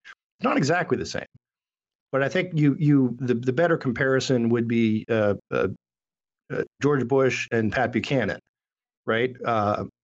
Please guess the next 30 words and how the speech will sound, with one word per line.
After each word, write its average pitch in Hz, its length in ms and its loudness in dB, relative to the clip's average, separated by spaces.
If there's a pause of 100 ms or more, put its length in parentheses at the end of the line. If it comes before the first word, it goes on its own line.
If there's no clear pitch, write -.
(160)
uh, 69 200 -2
in, 113 280 4
um, 107 420 2 (640)
uh, 127 160 0
ninety-two, 117 640 0 (500)
uh, 120 240 -2
as 123 140 0
opposed 123 480 0
to, 110 360 2 (280)
say, 107 400 0
John 123 340 -2
McCain 127 380 0
and 113 120 2
George 120 220 2
W. 127 300 2
Bush, 95 440 -4 (160)
right? 110 280 -2 (840)
Um, 67 460 -4 (320)
uh, 135 360 -2
so 135 320 -2
I, 135 260 -2
I 127 60 0
think 139 220 -4
that, 120 340 -4
that 120 160 0
there 123 200 2
is 117 120 2
that 120 200 -2
sort 120 180 0
of 110 160 0